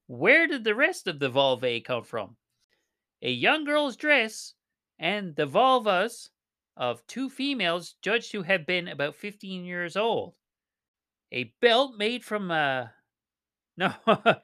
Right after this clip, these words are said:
a belt made from female human nipples, four noses, a pair of lips on a window shade drawstring, a lampshade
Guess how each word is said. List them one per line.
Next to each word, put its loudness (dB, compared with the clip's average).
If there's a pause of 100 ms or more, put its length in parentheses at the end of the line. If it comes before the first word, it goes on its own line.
(480)
a 0 (260)
belt 4
made -2
from -6
female -4
human -8 (100)
nipples, -6 (920)
four 4
noses, -2 (100)
a -8
pair 2
of 0
lips -4
on -2
a -2
window -6
shade -4 (100)
drawstring, -2 (680)
a -6
lampshade -2